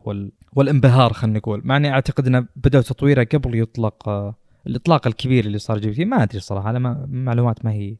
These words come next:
آه، يعني دقيقة أو أنها مبنية على معلومات هم قالوها. آه، مثل ما ذكرت، النقطة الخامسة ذكرتها قبل، اللي هو فكرة أنه أقرب إلى المساعد من أنه يكون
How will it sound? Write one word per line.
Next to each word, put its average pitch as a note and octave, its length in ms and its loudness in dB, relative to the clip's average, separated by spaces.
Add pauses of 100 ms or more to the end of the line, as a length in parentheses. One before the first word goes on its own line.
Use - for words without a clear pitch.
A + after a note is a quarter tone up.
آه، A2 300 -6 (160)
يعني G#2 680 -8
دقيقة A2+ 540 -2
أو A2 240 -4
أنها G#2+ 460 -6 (140)
مبنية A2+ 340 -2
على G#2 220 -4
معلومات A2 500 -4
هم G#2+ 60 -2
قالوها. G#2 520 -8 (520)
آه، B2 400 -2
مثل E3+ 240 0
ما D#3 160 4
ذكرت، - 480 -4
النقطة A#2 380 -4
الخامسة B2 380 -2
ذكرتها A2 300 -6
قبل، A#2 260 -4
اللي A2 160 -6
هو G#2+ 80 -10
فكرة A2+ 360 -8
أنه G#2+ 200 -6 (540)
أقرب C#3 380 2
إلى A2+ 140 -2
المساعد A#2+ 680 0
من A2+ 140 -2
أنه G#2+ 140 -2
يكون A2 460 -4